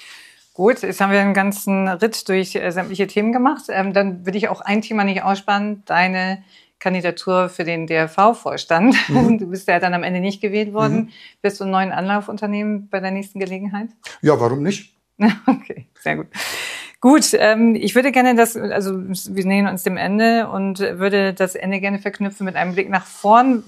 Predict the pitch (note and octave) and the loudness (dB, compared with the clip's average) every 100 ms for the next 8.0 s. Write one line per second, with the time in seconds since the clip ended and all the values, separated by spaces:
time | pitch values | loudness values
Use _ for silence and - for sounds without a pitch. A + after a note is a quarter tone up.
0 | F3 G3+ G#3+ - - - F3+ F3 F#3+ F#3+ | 0 0 0 -10 -8 -6 -4 0 0 0
1 | - - D#3 F3 F3+ F#3 F3+ G3 F#3+ F3 | -6 -4 -4 -2 0 0 -2 -4 2 2
2 | G3 G3 F#3 E3 F3+ - _ - - _ | 4 2 2 2 0 -2 _ -20 -20 _
3 | _ - F#3+ G3+ F#3 F#3 G3 F#3+ F#3 F3 | _ 0 2 2 0 0 0 2 0 0
4 | E3+ - F#3+ F#3+ F#3 F#3+ F#3+ G3 F3+ F#3+ | -4 -6 -6 -4 -4 -2 -6 -10 -10 -2
5 | G3 F#3+ F#3 F#3+ F#3+ - G#3 A3 A3 G3+ | -2 -2 -4 -4 -4 -8 -6 -4 -4 -6
6 | - F#3 F3+ F#3+ F#3+ F#3+ - F#3 F#3 - | -8 -6 -4 -2 -4 -8 -14 -12 -10 -6
7 | F3 F3+ F#3 F#3 F3+ F3 E3+ F3+ E3+ - | -6 -4 -4 -2 -2 0 -2 -2 -4 -6